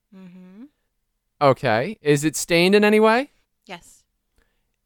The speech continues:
Speaker 2: Is it in some sort of container?
Speaker 1: No.
Speaker 2: So it's just sitting in the middle of the room, like, in the middle of the tile?
Speaker 1: Mm-hmm.
Speaker 2: Okay. Is there anything else in the room that would suggest that it's Egyptian or hieroglyphic?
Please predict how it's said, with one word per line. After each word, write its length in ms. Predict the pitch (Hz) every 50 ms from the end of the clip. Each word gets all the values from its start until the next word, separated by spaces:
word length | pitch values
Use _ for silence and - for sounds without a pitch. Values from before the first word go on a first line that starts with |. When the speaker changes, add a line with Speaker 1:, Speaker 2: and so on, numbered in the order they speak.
| _
Speaker 2:
Is 120 | - 170 165
it 80 | 175
in 140 | 190 208 208
some 200 | 202 - 220 202
sort 200 | - - 196 190
of 100 | 180 -
container? 640 | - 180 160 - - 185 185 175 143 98 65 - - - _ _ _ _ _ _ _ _ _ _ _ _ _ _ _ _ _ _
Speaker 1:
No. 380 | - 196 190 185 180 175 - _ _
Speaker 2:
So 120 | - 143
it's 100 | 135 -
just 160 | 156 147 -
sitting 220 | - 185 180 180 180
in 60 | 175
the 80 | 170
middle 180 | 165 165 160 160
of 60 | 156
the 80 | 151 143
room, 220 | 143 151 151 151
like, 140 | 147 139 135
in 60 | 147
the 60 | 139
middle 160 | 139 143 139 139
of 60 | 135
the 60 | 127 -
tile? 320 | 131 117 98 78 - - _ _ _ _ _ _ _ _ _ _ -
Speaker 1:
Mm-hmm. 240 | 220 226 233 233 277 370 427 _ _ _ _ -
Speaker 2:
Okay. 420 | - 110 107 - 110 104 117 175 - _ _ _ _ -
Is 100 | 135 135
there 100 | 170 175
anything 280 | 190 185 - 180 180
else 200 | 180 175 175 -
in 200 | - 175 180 180
the 100 | 180 170
room 200 | 160 170 175 170 165
that 100 | 147 160
would 120 | 156 143
suggest 420 | - 147 135 143 156 156 151 -
that 120 | - 147 139
it's 540 | 143 143 - - - - - - - - -
Egyptian 460 | 147 143 135 160 165 - - 185 175
or 140 | 160 143 135
hieroglyphic? 600 | 147 139 139 139 127 139 143 143 - 208 220 -